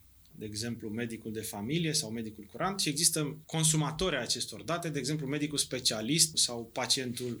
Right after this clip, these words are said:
uh, însuși. Asta este o parte a ecuației. Cealaltă parte a ecuației este faptul că trebuie să ai un management al episodului medical. Adică atunci când pacientul trece pe la mai mulți furnizori,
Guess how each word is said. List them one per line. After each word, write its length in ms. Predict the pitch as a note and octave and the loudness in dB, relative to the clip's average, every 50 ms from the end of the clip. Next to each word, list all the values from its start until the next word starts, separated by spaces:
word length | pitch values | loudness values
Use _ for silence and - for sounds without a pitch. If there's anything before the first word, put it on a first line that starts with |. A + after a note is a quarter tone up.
| A#2+ A2+ | -8 -10
uh, 320 | G#2+ G#2+ G#2 - - G#2 G2+ G#2+ G2+ | -12 -12 -14 -16 -16 -14 -14 -14 -10
însuși. 480 | A#2+ A#2 A2 - - - - - - - - - | -10 -4 -4 -4 -4 -4 -6 -10 -12 -14 -10 -6
Asta 240 | - C#3+ - - | 0 2 2 4
este 140 | D3 C#3+ - | 4 4 2
o 40 | D3 | 2
parte 360 | - - D#3 F3 F3+ D#3 - | 0 -2 -2 -2 -2 -2 -4
a 40 | B2 | -6
ecuației. 640 | G#2+ - - - - - - - - - - - - - - - - - - - - - - - | -6 -6 -10 -14 -6 -2 -2 -2 -2 -4 -14 -20 -20 -20 -20 -20 -20 -20 -20 -20 -20 -20 -10 -6
Cealaltă 340 | - - D3 E3 D#3 E3 | -2 -2 0 0 0 -2
parte 300 | D#3 D#3+ D#3 D#3+ D#3 D#3 | -2 0 0 -2 0 2
a 40 | D#3+ | 0
ecuației 440 | D#3 D3+ D#3 D3 D#3 D3+ - F3 E3 | 0 0 0 -2 4 4 4 6 6
este 180 | D3+ D#3 D3+ C#3 | 4 2 2 0
faptul 380 | - - D3 D3 - - D#3+ | -2 -2 -4 -4 -4 -6 -6
că 360 | D#3 - E3 D#3 D3 C#3 C#3+ - - - - - - - - | -4 -2 -2 0 0 -2 -4 -6 -12 -16 -18 -18 -20 -14 -6
trebuie 240 | - C#3 C#3 E3 | -4 -2 2 6
să 140 | D#3 - D3 | 6 6 6
ai 420 | B2+ A#2+ A#2+ B2+ D3 D#3 D#3+ D#3 - - - | 4 2 2 2 2 0 0 -2 -6 -10 -8
un 260 | D3 C3+ C3+ B2+ C3 | -6 -4 -4 -2 0
management 480 | D3+ F3 F3+ E3+ D#3 D3 D3 C#3+ B2+ | 0 2 4 2 2 2 0 0 0
al 100 | D3 C3 | 0 -2
episodului 540 | B2+ B2 B2+ B2+ - - C#3+ C3+ C#3 C3+ C3 | -2 -2 0 0 2 2 2 0 -2 -2 -2
medical. 600 | A#2+ A#2+ A#2 - A2 - - B2+ A2 F#2+ - - - - - - - | -2 -4 -4 -4 -6 -6 -4 -4 -4 -4 -6 -10 -16 -18 -20 -14 -12
Adică 640 | - A2 B2 B2 B2 A#2+ A#2 A2+ A2 A2 G#2+ G#2+ - - - | -10 -10 -8 -6 -6 -4 -4 -4 -4 -6 -6 -8 -12 -14 -10
atunci 460 | - A#2 A#2 - E3 F3+ E3+ - - | -8 -8 -2 0 0 4 4 4 4
când 200 | - D#3+ D3 - | 4 0 -2 0
pacientul 720 | D#3 C3+ A#2+ - - D#3 D#3 D#3 D#3 D#3 C#3 A#2+ G#2+ - - | -2 -2 2 4 4 4 4 2 2 0 -2 -4 -6 -8 -6
trece 320 | - - D#3+ D#3+ D#3 D3+ A#2+ | -4 -2 2 2 2 2 2
pe 100 | - C3 | -2 -4
la 100 | B2 B2 | -4 -2
mai 120 | A#2+ A#2+ | -2 -2
mulți 220 | B2+ D3+ D#3 D#3 | 0 4 4 4
furnizori, 800 | - D3 B2+ A#2 A#2+ A2 G#2 A#2+ B2+ B2+ B2+ D3+ E3 D#3+ - - | 4 4 -2 -4 -2 -2 -2 -2 -2 -2 -2 -2 -4 -4 -8 -10